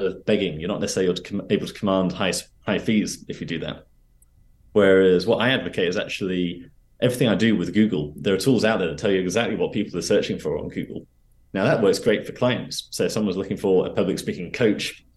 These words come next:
there's a thousand searches a month for public speaking coach. And so you can rank for that and therefore get some of those clients who are already pre-qualified and want your service. What most people don't realize is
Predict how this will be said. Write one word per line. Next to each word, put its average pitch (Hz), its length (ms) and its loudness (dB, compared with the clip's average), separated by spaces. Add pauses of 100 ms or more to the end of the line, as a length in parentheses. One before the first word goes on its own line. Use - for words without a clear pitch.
there's 147 160 4
a - 40 -4
thousand 131 440 0
searches 107 300 2
a 98 60 -2
month 113 200 -2
for - 60 -16
public - 260 -4
speaking 110 320 -2
coach. - 420 -6 (320)
And 90 100 -6
so 110 100 0
you 95 100 2
can 95 120 -4
rank 123 220 0
for - 100 -6
that 90 320 -4
and 90 120 -6
therefore 95 300 -2
get - 220 0
some 98 120 -6
of 87 60 -8
those 87 160 -4
clients 95 520 -4 (260)
who 120 80 2
are 170 80 2
already 139 200 2
pre-qualified 104 680 0
and 85 100 -8
want 87 140 -4
your - 80 -6
service. - 500 -2 (600)
What 113 120 4
most 160 120 4
people 165 160 2
don't 92 180 0
realize 85 360 -4
is - 300 2